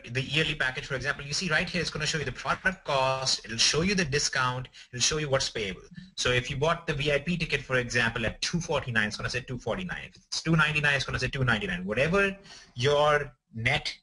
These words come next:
ticket price is, it'll show the discount right there. It'll do the same thing on Genesis, it'll do the same thing on your all-in-one pack,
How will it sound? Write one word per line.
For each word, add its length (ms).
ticket 340
price 420
is, 400
it'll 140
show 320
the 100
discount 460
right 260
there. 220
It'll 180
do 160
the 80
same 300
thing 120
on 160
Genesis, 560
it'll 160
do 80
the 100
same 320
thing 160
on 160
your 200
all-in-one 420
pack, 320